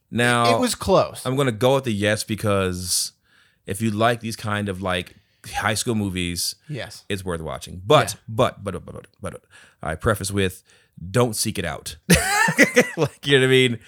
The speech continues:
Speaker 1: You know, you don't need to.
Speaker 2: This is one of those movies, like, when you've watched everything else, "Oh, okay, we'll just put this on."
Speaker 1: Yeah.
Speaker 2: Yeah, don't have, I, high expectations for this
Speaker 1: Yeah.
Speaker 2: movie. It's got some funny stuff in it. Few of the characters are really good,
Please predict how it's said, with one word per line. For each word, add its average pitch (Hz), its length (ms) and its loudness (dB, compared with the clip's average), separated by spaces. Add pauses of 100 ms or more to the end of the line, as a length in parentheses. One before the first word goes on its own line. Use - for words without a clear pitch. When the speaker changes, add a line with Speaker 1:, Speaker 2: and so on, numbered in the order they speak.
(440)
Speaker 1:
You 110 220 0
know, 101 220 -4
you 123 100 0
don't 120 200 4
need 113 220 2
to. 101 360 -2
Speaker 2:
This 175 180 0
is 170 80 -2
one 202 120 4
of 196 60 4
those 170 140 4
movies, 165 340 4
like, 135 140 2
when 143 100 2
you've 135 180 0
watched 127 400 4 (160)
everything 139 400 4
else, 131 540 2
"Oh, 190 380 2
okay, 147 200 2
we'll 151 160 2
just 127 140 -2
put 131 160 0
this 117 180 -6
on." 87 300 -6
Speaker 1:
Yeah. 95 300 -2 (100)
Speaker 2:
Yeah, 123 180 -4
don't 147 320 2
have, 147 260 2
I, 127 200 2
high 135 360 0
expectations 110 680 -8
for - 100 -10
this 92 140 -6
Speaker 1:
Yeah. 71 80 -8
Speaker 2:
movie. - 320 -16
It's - 140 -4
got 156 180 0
some 147 100 -4
funny 151 240 0
stuff 170 340 0
in 151 160 -2
it. 139 240 -6 (200)
Few 147 180 4
of 160 60 6
the 160 40 4
characters 156 440 0
are 151 60 2
really 147 220 0
good, 135 440 2